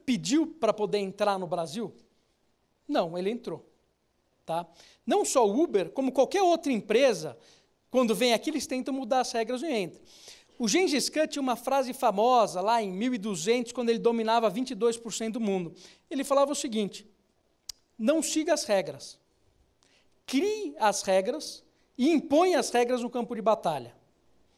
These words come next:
Pô, não é o que o Uber tá fazendo? Não é o que o Google fez? Facebook,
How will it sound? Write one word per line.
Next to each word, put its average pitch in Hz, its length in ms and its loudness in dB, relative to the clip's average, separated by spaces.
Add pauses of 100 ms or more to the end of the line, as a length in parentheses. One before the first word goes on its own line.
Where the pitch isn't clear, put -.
(140)
Pô, 240 140 -2
não 208 100 2
é 311 40 6
o 311 60 4
que 311 80 -6
o 233 40 0
Uber 196 140 -2
tá 170 120 -8
fazendo? 208 400 -10 (960)
Não 240 120 6
é - 20 8
o 269 60 0
que 240 60 -2
o 214 40 0
Google 196 240 -2
fez? - 500 -6 (680)
Facebook, 202 720 -4